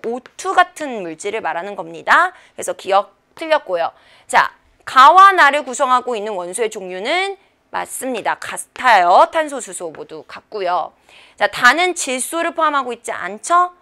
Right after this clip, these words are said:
그래서, 어, 디귿 틀려서 정답은 이 번으로 골라주시면 됩니다. 자, 그러면 다음 페이지로 넘어가서 교재 이십이 쪽에 있는 이제 신유형 수능 열기 문제를 보겠습니다.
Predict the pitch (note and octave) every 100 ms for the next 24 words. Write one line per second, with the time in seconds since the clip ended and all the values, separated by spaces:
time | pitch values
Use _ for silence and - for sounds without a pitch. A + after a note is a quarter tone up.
0 | _ - F3 C4+ D#4+ G4 _ - - A2+
1 | _ - F3 F3+ C#4+ C4 B3 E4 E4 F#3+
2 | F3 E3 A#3 E4 F#4+ _ _ G#3+ A#3 C#4
3 | C#4 G#3+ F#3 A#3+ D4+ A#3+ F3+ F3+ F3 E3+
4 | - F3+ F3 E3+ G3+ F3+ D#3 E3 D#3+ -
5 | _ _ _ _ _ _ _ _ B3+ A#3
6 | B3+ A#3+ A#3 A3+ A#3 A#3+ E4 F4 F#4+ F4+
7 | E4+ E4 A#3 F#3 G3 A#3 A3+ A3+ G3 F#3+
8 | F#3 G3 D3 F3+ G#3 C4+ G3 F3+ - A#3
9 | A3 F#3 F3 F3+ G3 F3+ E3 F3+ - F4+
10 | F4+ F#4 F4+ E4 D#4+ E4+ E4+ E4 A3 F#3
11 | F3+ G#3+ F3 E3 E3+ F3 F3+ - G3 G#3+
12 | G3 F3+ D#3 D#3 E3